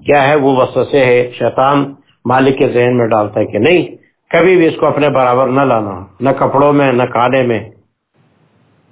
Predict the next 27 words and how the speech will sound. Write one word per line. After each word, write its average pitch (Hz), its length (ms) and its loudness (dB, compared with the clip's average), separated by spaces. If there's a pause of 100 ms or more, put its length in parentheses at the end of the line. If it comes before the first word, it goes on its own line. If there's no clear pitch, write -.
(840)
تاکہ 139 280 0
یہ 151 240 4
نیچے 147 380 2
ہی 143 200 2
رہے 110 440 0 (380)
اپنے 131 360 0
برابری۔ 110 460 0
لیکن 123 300 -2
شریعت 160 460 0
کیا 139 120 2
کہتی 104 460 -2
ہے؟ - 180 -6 (380)
شریعت 123 340 2
کہتی 123 260 0
ہے، 147 40 2
جو 135 160 0
تم 135 260 0
خود 160 240 -2
کھاتے 143 340 0
ہو، 135 100 2
ان 127 140 -2
کو 123 120 -2
بھی 113 100 -6
کھلاؤ، 95 420 -2 (1300)
فرق 160 220 0
نہ 127 120 2
کرو، 110 300 0